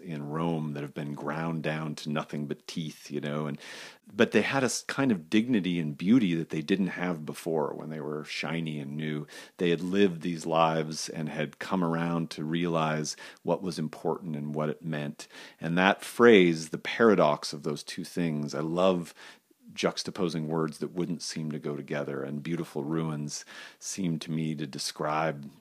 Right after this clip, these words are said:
the book in such a way. And it was amazing when I looked through, I realized the book is made of artifacts. Here's a little bit of a play, here's a little bit of a novel, which are ruins themselves. They're uncompleted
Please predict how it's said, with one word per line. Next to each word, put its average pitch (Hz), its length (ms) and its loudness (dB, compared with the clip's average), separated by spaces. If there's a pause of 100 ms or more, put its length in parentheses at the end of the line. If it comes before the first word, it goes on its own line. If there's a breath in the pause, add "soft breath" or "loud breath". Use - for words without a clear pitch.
the 80 100 -4
book 80 380 -2
in 64 100 -10
such - 300 -10
a 76 60 -6
way. 87 260 2
And 87 60 2
it 85 60 -2
was 104 100 -2
amazing 117 640 2
when 95 160 0
I 90 40 2
looked 98 300 2
through, 147 280 2
I 98 40 8
realized 90 380 6
the 87 80 -2
book 101 240 0
is 82 100 -6
made 87 260 4
of 80 160 -2
artifacts. - 680 -4 (320 loud breath)
Here's 92 160 -2
a 90 60 4
little 90 180 2
bit 87 140 0
of 80 80 -4
a 85 40 -4
play, 117 480 6
here's 78 180 -4
a 80 40 -2
little 85 200 -2
bit 92 120 -2
of 92 80 -6
a 98 60 -2
novel, 101 500 4 (160 loud breath)
which 104 220 -2
are 98 80 6
ruins 110 500 6
themselves. - 600 2
They're 85 220 -2
uncompleted 101 960 2